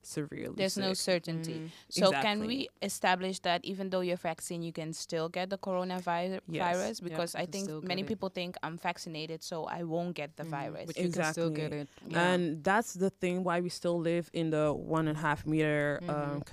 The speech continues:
Speaker 1: com-,
Speaker 3: Distance.
Speaker 1: Exactly, that we have to keep the distance and still ha-, wear the mask
Speaker 3: Mm-hmm.
Speaker 1: because, um,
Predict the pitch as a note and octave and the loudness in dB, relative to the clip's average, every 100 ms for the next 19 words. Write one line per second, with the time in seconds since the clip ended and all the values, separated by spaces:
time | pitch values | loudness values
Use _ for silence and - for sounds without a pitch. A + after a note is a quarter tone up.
0 | D3+ D3 - D3 C#3+ D#3 - D#3 D3+ - | -2 -2 -8 -8 -6 -6 -8 -16 -16 -20
1 | - F3 - D#3+ E3 F3 E3+ E3+ D#3+ E3 | -14 -14 -6 -6 -4 -2 2 2 2 -2
2 | - - D#3+ - D3+ F3 - F#3+ F#3 F#3+ | -2 -10 -6 -2 0 2 0 0 0 0
3 | - D#3+ D#3+ - E3 D#3+ D3 - D#3+ D3 | -2 -2 -2 -2 -2 -2 -4 -6 -8 -2
4 | E3 D#3+ D#3 D3 D3+ E3+ F3+ F#3 E3+ F3 | -2 0 -2 -2 -2 -4 -4 0 2 0
5 | F3+ - - - - E3+ E3+ E3 E3 D#3+ | -2 -14 -20 -14 -4 0 0 0 0 -2
6 | D#3 - | -4 -8